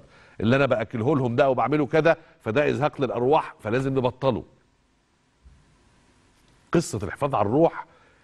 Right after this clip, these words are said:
الحقيقه لازم نعترف انها في الغرب عاليه قوي عندهم، ودي حاجه ممتازه.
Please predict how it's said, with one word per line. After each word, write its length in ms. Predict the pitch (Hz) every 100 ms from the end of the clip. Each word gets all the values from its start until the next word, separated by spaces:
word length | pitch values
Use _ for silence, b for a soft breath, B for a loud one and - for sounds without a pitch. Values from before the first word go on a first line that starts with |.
| b b 143
الحقيقه 640 | 135 - 156 175 113 - _ 90
لازم 260 | 127 123
نعترف 560 | 110 87 - 160 160 - b b b b -
انها 280 | 120 180 170
في 80 | 160
الغرب 500 | 135 165 214 151 101 _ _ _ _ _ _ _ _
عاليه 360 | 110 165 165 123
قوي 200 | 139 117
عندهم، 380 | - 80 69 - _ _ _
ودي 160 | 92 113
حاجه 240 | - 123
ممتازه. 520 | 110 92 92 95 -